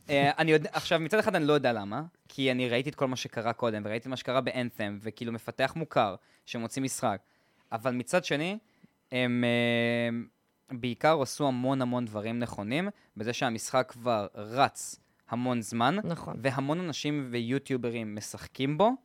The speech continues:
Speaker 1: אה, אפשר לדבר על, אתה יודע, יוטיובר שילס, וכמה שזה לא, וכמה שזה כן. הם לקחו גם יוטיוברים מאוד מאוד גדולים, שכבר קשה להם להיות שילס בגלל המיליונים שלהם,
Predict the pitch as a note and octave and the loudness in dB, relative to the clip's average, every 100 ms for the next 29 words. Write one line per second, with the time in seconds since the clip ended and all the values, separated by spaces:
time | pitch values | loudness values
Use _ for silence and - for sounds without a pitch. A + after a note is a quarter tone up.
0 | _ _ _ A2+ A2 A2+ A2+ A2 - C3+ | _ _ _ -2 0 0 -2 -6 0 4
1 | C3+ A#2 C3 B2+ A#2+ A#2+ A#2+ A2+ A#2+ A#2+ | 4 4 6 6 4 2 2 2 -2 -2
2 | A2+ A2+ D#3 D#3 C3 A2+ C3 B2+ B2 A2+ | -4 0 2 2 0 -4 -2 -2 -2 -6
3 | G#2 G#2+ C#3 C3 G#2 G#2+ A2 G#2+ G2+ C3+ | -4 0 2 2 -2 -6 -8 -10 -10 0
4 | F3+ F#3+ _ _ _ _ - A#2 - C#3+ | 0 0 _ _ _ _ -6 -6 -2 0
5 | C#3+ C#3+ C#3 C3+ B2 B2+ B2+ B2+ A#2 A2+ | 0 0 -2 -2 0 0 0 -2 -2 -4
6 | G#2+ B2 A2+ - - A2 A2+ - - - | 0 0 0 -4 -10 -4 -4 -4 -8 -2
7 | C#3 D3 B2 A#2+ - C3+ A#2 G#2+ G#2+ A#2+ | 2 2 0 -2 -2 -4 -4 -6 -2 0
8 | A#2+ A2 G#2+ A2+ B2 C#3+ D#3+ D#3+ G#3+ | 0 -2 -4 -2 -2 -2 0 2 0